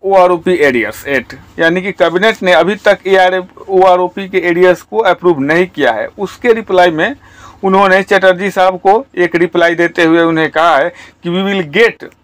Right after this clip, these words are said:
our arrears soon, maybe by दिवाली।" कहता है, वो बोल रहे हैं कि "हम अपना areas जल्दी ही पा सकते हैं, हो सकता है कि दिवाली तक भी मिल जाए हमें।" Max government has time till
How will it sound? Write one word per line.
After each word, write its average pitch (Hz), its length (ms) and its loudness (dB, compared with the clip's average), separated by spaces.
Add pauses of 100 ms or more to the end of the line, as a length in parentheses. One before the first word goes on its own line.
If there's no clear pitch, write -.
(160)
our 190 380 2
arrears 208 480 0
soon, 208 440 4 (180)
maybe 208 540 2
by 214 180 0
दिवाली।" 151 580 0
कहता 175 200 -2
है, 196 120 2 (400)
वो 185 240 0 (100)
बोल 185 240 2
रहे 208 200 2
हैं 190 220 0 (440)
कि 196 340 2 (460)
"हम 208 200 0
अपना 214 380 0
areas 208 580 0
जल्दी 175 480 -2
ही 220 180 2
पा 196 200 2
सकते 151 380 -2
हैं, 139 100 2
हो 208 220 0
सकता 214 380 0
है 254 260 2 (300)
कि 226 120 0
दिवाली 226 600 2
तक 233 360 -2
भी 226 240 2
मिल 254 260 2
जाए 233 180 4
हमें।" 160 380 -2 (140)
Max 226 200 0
government 214 520 0
has 208 200 -2
time 202 380 -4
till 214 420 -4